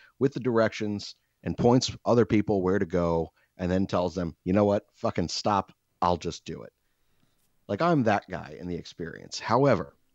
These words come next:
Stephanie's uncle is an actual general contractor. Her brother is a mechanic, so they both have, like, these, the, the actual brain for this type of stuff, as opposed to, like, me, who's just like, "The fuck out of the way, I'll do this." Steph didn't even tell me we were going.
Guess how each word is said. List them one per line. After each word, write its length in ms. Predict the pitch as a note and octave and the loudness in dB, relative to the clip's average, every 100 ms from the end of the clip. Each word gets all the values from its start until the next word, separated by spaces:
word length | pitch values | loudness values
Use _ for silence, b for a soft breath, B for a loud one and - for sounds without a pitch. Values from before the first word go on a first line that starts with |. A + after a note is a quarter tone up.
| _ - | _ -6
Stephanie's 440 | - C3 C#3 A2+ | -2 0 0 0
uncle 320 | A#2 - G#2+ | 0 -2 -4
is 100 | G#2 | -2
an 100 | F#2+ - | -4 -2
actual 360 | G2+ - G#2+ | -4 -4 -4
general 360 | F2 F2+ E2 D#2 | -4 -4 -4 -6
contractor. 600 | D#2+ D2+ - - C#2+ - B B B B - | -8 -8 -12 -16 -18 -18 B B B B -6
Her 100 | E2 | -2
brother 480 | A2 B2+ G2 F2 - _ _ _ | 2 4 4 0 -4 _ _ _
is 180 | G2 E2+ | -6 -4
a 40 | E2+ | -6
mechanic, 560 | - F#2 E2 D#2+ - | -2 -2 0 -4 -8
so 120 | - | -6
they 100 | E2+ | -4
both 280 | E2 A2 G#2+ | 0 2 2
have, 180 | G#2 F#2 | 2 2
like, 160 | F2+ - | 0 0
these, 200 | E2+ - G2 | -6 -6 -6
the, 140 | F2+ - _ | -6 -6 _
the 160 | F#2+ | -2
actual 460 | F#2 G2+ - G2 E2+ | 0 -2 -2 -4 -2
brain 480 | E2 E2+ E2 D#2 D2+ | 0 0 0 -4 -8
for 240 | E2 E2 | -6 -4
this 160 | F2+ - | -4 -2
type 220 | F2+ - | -4 -6
of 100 | F2+ | -8
stuff, 340 | - G2 - _ | -2 -2 -2 _
as 140 | F2 D#2+ | -10 -6
opposed 340 | F2+ E2 - | -2 -2 -2
to, 60 | E2+ | -6
like, 260 | D#2 - | -6 -6
me, 280 | F#2 E2 D#2 | -4 -4 -4
who's 200 | E2+ D#2+ | -6 -6
just 260 | E2+ E2 D#2+ | -8 -8 -8
like, 280 | D#2+ - B B B B - | -10 -10 B B B B -4
"The 80 | |
fuck 240 | - D2 - | -2 -4 -6
out 100 | - | -10
of 60 | |
the 80 | G1+ | -10
way, 140 | A1 G1+ | -12 -12
I'll 120 | - | -12
do 100 | - G1+ | -14 -14
this." 220 | G1+ - _ _ _ b b b _ _ _ _ _ _ _ _ _ - | -16 -16 _ _ _ b b b _ _ _ _ _ _ _ _ _ -4
Steph 280 | - E3 | 2 4
didn't 160 | A3 C3+ | 6 4
even 120 | A2 | 4
tell 160 | - A2 | 4 4
me 80 | A#2+ | 6
we 120 | A2+ | 6
were 80 | A2 | 4
going. 320 | E2+ D2+ | 0 -4